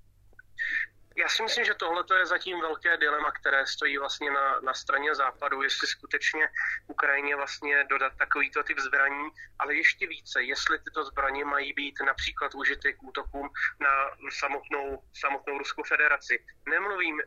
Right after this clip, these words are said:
o, teď o těch de facto okupovaných teritoriích, ale mluvím teď o Belgorodu a dalších ruských městech, například v pohraničí Ukrajiny. Tohleto je skutečně, eh, velké dilema, které dnes stojí před Západem, jak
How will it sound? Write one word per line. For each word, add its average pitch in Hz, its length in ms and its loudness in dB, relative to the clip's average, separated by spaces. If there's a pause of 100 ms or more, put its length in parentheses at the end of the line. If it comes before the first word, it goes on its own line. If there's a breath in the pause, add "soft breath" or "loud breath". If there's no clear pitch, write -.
o, 135 100 -6 (260)
teď 139 200 -4
o - 20 0
těch 131 260 -4
de - 100 0
facto 147 340 -4
okupovaných 135 580 -4
teritoriích, 143 600 0
ale 135 180 0 (320 loud breath)
mluvím 131 300 -6
teď 131 380 0
o 117 280 -4
Belgorodu 135 680 -4
a 135 40 -2
dalších - 460 0
ruských - 420 -4
městech, 135 320 -2 (260)
například 139 360 0
v - 120 -12
pohraničí 139 600 0 (320 loud breath)
Ukrajiny. 120 520 0
Tohleto 185 360 0
je 175 80 6
skutečně, 165 520 -2
eh, 135 600 -2
velké 147 360 -4
dilema, 151 540 0
které 147 260 4
dnes 143 200 -4
stojí - 400 -6
před - 180 -8
Západem, 147 520 0
jak 156 180 0